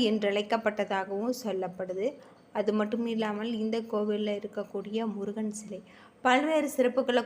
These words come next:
கொண்டிருக்கு அப்படின்னே சொல்லலாம். சிவன்மலை கோவிலுக்கு வெளியே தீபத்தூண் இருக்கு. இந்த தூணின் அடிப்பகுதியில விநாயகர், சூலம், மயில் மற்றும் தண்டாயுதபாணி வடிவமைக்கப்பட்டிருக்காங்க. கோவிலின் உள்ளே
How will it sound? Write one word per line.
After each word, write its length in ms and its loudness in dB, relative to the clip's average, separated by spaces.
கொண்டிருக்கு 480 0
அப்படின்னே 400 -4
சொல்லலாம். 300 -4
சிவன்மலை 500 4
கோவிலுக்கு 640 4
வெளியே 460 2
தீபத்தூண் 580 8
இருக்கு. 260 2
இந்த 260 8
தூணின் 320 8
அடிப்பகுதியில 580 6
விநாயகர், 680 4
சூலம், 520 4
மயில் 420 2
மற்றும் 360 -2
தண்டாயுதபாணி 880 6
வடிவமைக்கப்பட்டிருக்காங்க. 1160 -2
கோவிலின் 440 10
உள்ளே 200 8